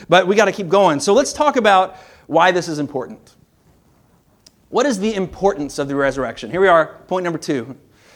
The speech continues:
Now, a lot of people, when they think about the resurrection, it's a hard thing to believe. But you might hear someone ask the question, you might be asking the question, "Isn't it enough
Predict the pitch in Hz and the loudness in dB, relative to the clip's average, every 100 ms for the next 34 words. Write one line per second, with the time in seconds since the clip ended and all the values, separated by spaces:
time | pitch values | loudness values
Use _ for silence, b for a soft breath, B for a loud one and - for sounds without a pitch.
0 | b b b _ _ _ _ _ _ _ | b b b _ _ _ _ _ _ _
1 | _ _ _ _ _ _ _ _ _ _ | _ _ _ _ _ _ _ _ _ _
2 | _ _ _ _ _ _ _ - _ _ | _ _ _ _ _ _ _ -20 _ _
3 | _ _ _ _ _ _ _ _ _ _ | _ _ _ _ _ _ _ _ _ _
4 | _ 160 180 180 - - _ _ _ _ | _ -2 0 0 -4 -20 _ _ _ _
5 | _ _ _ _ _ 208 - - 208 175 | _ _ _ _ _ -6 -6 -6 -4 -4
6 | 160 151 170 156 151 131 127 123 117 - | -4 -4 -6 -2 -2 -2 -4 -4 -6 -6
7 | 104 - _ _ _ _ _ _ _ _ | -12 -14 _ _ _ _ _ _ _ _
8 | 254 220 190 180 139 147 147 185 - - | 0 2 0 -4 -6 -4 -4 -6 -12 -20
9 | _ b b b b b b b b b | _ b b b b b b b b b
10 | b _ _ 220 269 294 208 233 220 220 | b _ _ 0 2 2 2 4 4 2
11 | 214 208 208 208 202 196 202 214 220 214 | -2 -2 0 -2 -2 0 0 0 -4 0
12 | 247 214 151 151 147 165 151 175 165 - | 0 0 -2 -4 -4 -6 -4 -2 -2 -4
13 | 220 302 359 339 - 160 147 143 113 - | -6 -6 -4 -6 -4 -4 -4 -4 -8 -12
14 | - | -20